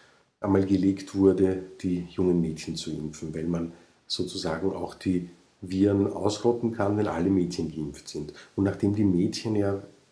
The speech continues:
in erster Linie die, die Leidtragenden dieser Infektion sind,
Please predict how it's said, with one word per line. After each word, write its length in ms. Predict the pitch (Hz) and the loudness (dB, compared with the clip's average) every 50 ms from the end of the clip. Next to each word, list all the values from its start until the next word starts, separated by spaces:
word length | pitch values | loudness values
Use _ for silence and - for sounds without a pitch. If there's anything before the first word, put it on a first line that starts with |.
| _ _ | _ _
in 80 | 104 98 | -6 -4
erster 320 | 87 87 95 92 - 139 | -2 -2 -2 0 2 2
Linie 300 | 127 123 123 127 131 127 | 2 4 4 4 4 2
die, 140 | - 120 110 - 87 - - - | 2 2 0 0 -2 -6 -2 -2
die 80 | 101 | 0
Leidtragenden 880 | 87 78 76 87 87 - - - 98 101 107 113 120 113 113 117 127 120 | 0 0 -2 -4 -4 0 0 2 2 2 0 0 0 -2 -2 -2 -4 -2
dieser 240 | 117 117 113 113 120 | -2 -2 -2 -2 -2
Infektion 720 | 123 113 110 - 117 113 - - - 101 101 104 107 110 110 - | -2 -4 -4 -4 -6 -6 -6 -6 -4 -4 -2 -2 -4 -6 -8 -12
sind, 440 | - - - 110 107 110 113 113 117 | -14 -10 -6 -4 -4 -4 -4 -6 -8